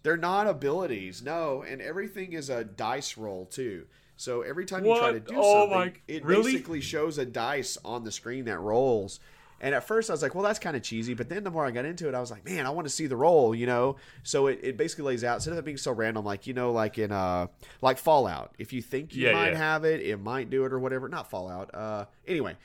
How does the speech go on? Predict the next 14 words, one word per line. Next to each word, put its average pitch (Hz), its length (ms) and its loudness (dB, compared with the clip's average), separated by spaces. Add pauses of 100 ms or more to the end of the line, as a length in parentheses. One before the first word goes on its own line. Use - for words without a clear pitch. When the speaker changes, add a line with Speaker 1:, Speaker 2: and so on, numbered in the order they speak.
(160)
Speaker 1:
so 190 120 -4
those 196 140 4
games 208 240 -2
where 190 100 -4
you 160 60 -6
kinda 165 200 -2
have 165 80 -4
to - 80 -16
choose 160 280 -6
where 139 100 -4
you 113 140 -4
might 127 380 -4
have 160 260 -6
a 160 280 -2